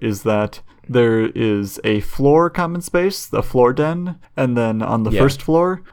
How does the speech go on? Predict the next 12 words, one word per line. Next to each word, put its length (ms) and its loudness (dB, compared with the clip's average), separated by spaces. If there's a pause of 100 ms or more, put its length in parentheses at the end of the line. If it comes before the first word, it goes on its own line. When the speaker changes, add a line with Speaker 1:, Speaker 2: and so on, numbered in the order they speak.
Speaker 1:
there 260 2
is 420 -2
a, 480 -2 (160)
another 300 2
common 280 -2
area. 440 -6 (1120)
Speaker 2:
Do 80 -6
you 300 -2
like 340 0
the 100 -2
artsy 400 -4
kids 520 -6